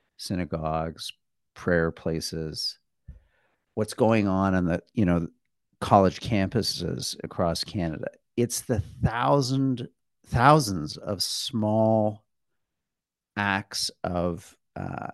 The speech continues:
anti-Semitism that I hear, you know, from Jewish people that they are experiencing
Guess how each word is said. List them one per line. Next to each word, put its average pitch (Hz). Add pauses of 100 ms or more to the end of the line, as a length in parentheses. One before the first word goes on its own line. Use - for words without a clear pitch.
anti-Semitism 101
that 101
I 117
hear, 92 (1900)
you 104
know, 90 (340)
from 110 (560)
Jewish 117
people 95
that 110
they 123
are 113
experiencing 92